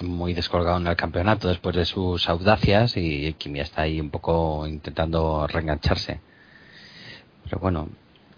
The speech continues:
la, la historia, lo que dice Mimi en, en Facebook,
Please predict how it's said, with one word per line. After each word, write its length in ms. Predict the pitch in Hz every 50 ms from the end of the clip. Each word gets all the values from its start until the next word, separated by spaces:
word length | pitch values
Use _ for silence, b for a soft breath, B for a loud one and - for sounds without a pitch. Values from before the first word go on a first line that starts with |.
| - -
la, 440 | 87 92 87 85 85 82 82 85 82
la 120 | 82 82 80
historia, 320 | - - 87 85 85 80
lo 100 | 80 80
que 80 | - 87
dice 240 | 90 90 - 113
Mimi 480 | 92 92 95 92 95 95 90 87 87 85
en, 260 | 82 78 80 82 78 - -
en 140 | - 82 80
Facebook, 540 | - 90 85 78 78 76 76 - - -